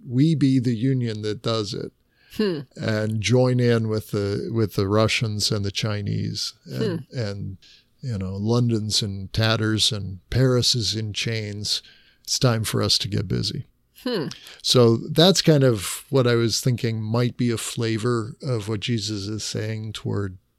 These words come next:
Speaker 1: Pilate and, and the other things is it's time for us to get busy, whatever
Speaker 2: Mm-hmm.
Speaker 1: that means through the
Speaker 2: Okay.
Speaker 1: gospel.
Speaker 2: Okay.
Speaker 1: Right?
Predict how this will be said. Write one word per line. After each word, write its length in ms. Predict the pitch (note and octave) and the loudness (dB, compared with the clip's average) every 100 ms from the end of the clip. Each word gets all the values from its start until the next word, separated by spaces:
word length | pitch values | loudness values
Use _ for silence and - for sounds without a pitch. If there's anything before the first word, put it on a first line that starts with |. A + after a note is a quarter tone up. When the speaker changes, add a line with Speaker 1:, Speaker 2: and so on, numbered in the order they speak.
| _ | _
Speaker 1:
Pilate 600 | - A#2+ A2+ A2+ A2 - | -6 -4 -2 -2 -4 -6
and, 400 | A#2+ G2 G#2 G#2+ | -8 -6 -8 -8
and 200 | A#2+ G#2 | -6 -4
the 120 | G#2+ | -4
other 160 | G#2+ G#2+ | -2 -4
things 400 | - A#2 A2+ - | -6 -10 -8 -8
is 240 | - G#2+ - _ | -8 -12 -12 _
it's 140 | - | -8
time 220 | - C3+ B2+ | -2 0 0
for 160 | A#2+ | -2
us 140 | A2 - | -4 -6
to 100 | - | -6
get 180 | - | -8
busy, 360 | C3+ - - C#3 _ _ _ | -6 -8 -8 -12 _ _ _
whatever 300 | B2 A2 A2+ | -2 0 0
Speaker 2:
Mm-hmm. 100 | A2 | 0
Speaker 1:
that 200 | G#2 G#2 | -2 -4
means 420 | C3 A#2+ A#2 G#2 - | -4 -6 -6 -6 -8
through 260 | - A2+ | -6 -4
the 120 | - | 0
Speaker 2:
Okay. 40 | E3+ | -2
Speaker 1:
gospel. 440 | A2+ A2 - - _ _ | -2 -6 -6 -14 _ _
Speaker 2:
Okay. 240 | E3 D#3+ F3 _ | -10 -8 -10 _
Speaker 1:
Right? 180 | - A#2+ | -6 -6